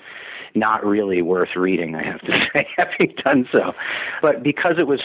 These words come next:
such a kind of closed shop, and because everyone was friends, and because everyone was, they were all sort of compatriots. I think the closest comparison is, uh, John Waters' Dreamlanders,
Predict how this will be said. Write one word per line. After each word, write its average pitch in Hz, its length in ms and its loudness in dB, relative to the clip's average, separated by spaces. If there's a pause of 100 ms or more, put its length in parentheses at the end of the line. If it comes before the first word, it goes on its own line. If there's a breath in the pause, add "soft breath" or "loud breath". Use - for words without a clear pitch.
such 139 200 2
a 127 40 2
kind 123 300 0
of 107 120 0
closed 120 380 2
shop, 123 500 2 (120)
and 113 180 2
because 107 360 0
everyone 127 420 2
was 101 120 2 (160)
friends, 113 480 2
and 95 120 4
because 98 320 0 (440 loud breath)
everyone 123 480 2
was, 107 220 4
they 127 180 2
were 135 160 4
all 139 240 2
sort 123 180 2
of - 100 0
compatriots. 101 840 0 (640 loud breath)
I 113 60 2
think 123 160 0
the 123 60 0
closest 123 480 0
comparison 107 760 2
is, 95 160 2 (140)
uh, 98 360 2 (400 loud breath)
John 107 280 2
Waters' 98 340 2
Dreamlanders, 95 880 0